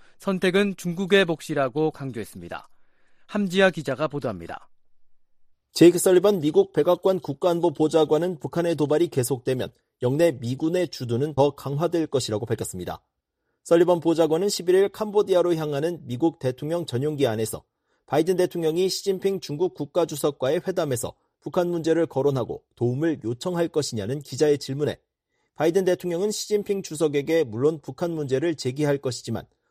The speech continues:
Speaker 2: 원고와 같은 입장에서 그렇게 하진 않을 것이라고 답했습니다. 그러면서 바이든 대통령은 시진핑 주석에게 자신의 견해를 전할 것이고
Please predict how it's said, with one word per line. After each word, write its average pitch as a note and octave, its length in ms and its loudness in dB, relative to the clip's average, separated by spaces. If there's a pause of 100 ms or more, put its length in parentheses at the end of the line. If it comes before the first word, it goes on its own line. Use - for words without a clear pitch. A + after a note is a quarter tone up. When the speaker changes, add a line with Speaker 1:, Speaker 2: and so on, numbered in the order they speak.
(140)
Speaker 2:
원고와 D#3+ 520 2
같은 F3 360 -8
입장에서 C#3 680 -2
그렇게 D#3+ 380 -2
하진 B2+ 400 -6
않을 D3 280 -2
것이라고 G#2+ 440 -4
답했습니다. F2 600 -8 (760)
그러면서 E3+ 400 4
바이든 F3 360 -2
대통령은 F3 420 -2
시진핑 G#3 480 -4
주석에게 D3 640 0
자신의 D3 440 -4
견해를 C3 460 -4
전할 C3 300 -2
것이고 - 420 -6